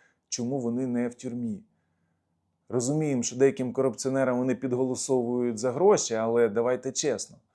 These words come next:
нам то що? Давайте їх, е, мішки на голови і все, обмінний фонд, заберемо наших хлопців, військовополонених, яких катують кожного дня в російських катівнях.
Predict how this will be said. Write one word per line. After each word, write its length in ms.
нам 260
то 120
що? 260
Давайте 500
їх, 340
е, 560
мішки 340
на 120
голови 480
і 60
все, 260
обмінний 400
фонд, 300
заберемо 460
наших 320
хлопців, 420
військовополонених, 1000
яких 300
катують 480
кожного 420
дня 300
в 60
російських 540
катівнях. 500